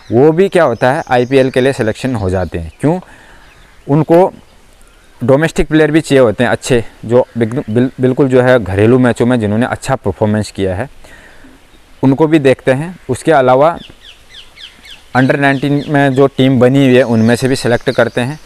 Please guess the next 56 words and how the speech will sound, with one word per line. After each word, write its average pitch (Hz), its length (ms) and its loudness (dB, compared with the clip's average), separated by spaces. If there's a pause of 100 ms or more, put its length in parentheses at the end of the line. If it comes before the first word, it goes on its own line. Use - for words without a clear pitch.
(320)
सारी 147 260 0
चीज़ों 156 240 0
में 151 80 -2
से 156 120 -8
select 127 320 -2
करते 90 300 -4
हैं। 85 140 -12 (160)
आपका 131 260 0
performance 139 520 -4
अच्छा - 220 -4
होना 117 220 0
चाहिए, 151 240 -4
तब 139 160 0
जाके 127 260 0
आपको 123 460 -2 (240)
जो 127 80 2
आईपीएल 123 340 2
के 135 80 0
फ्रेंचाइजी 120 560 -2
हैं 135 200 -2
वो 127 200 2
सब 147 260 -2
अपने 127 280 0
लोगों 120 240 2
को 120 120 0
छोड़े 117 280 2
रहते 117 240 0
हैं, 110 60 -4
भाई 120 120 0
हर 113 220 -2
जगह 107 240 0
आप 107 240 0
नज़र 101 280 0
रखो 101 260 -4 (300)
कहाँ 98 200 0
से 117 160 -2
अ-, 98 100 -2 (280)
लड़का 101 300 -2
अच्छा 101 200 -2
performance 104 420 -6
कर 92 140 -2
रहा 104 80 -2
है, 113 120 -2
ताकि 110 280 -4 (380)
उनको 113 240 0
हम 113 120 0
अपनी 107 240 -6
team 104 140 -4
में 127 120 -6
select 104 380 -6
कर 95 180 -4
सकें। 82 300 -12 (540)
तो 156 140 2
इसी 185 220 0
तरह 165 300 2
जो 165 220 0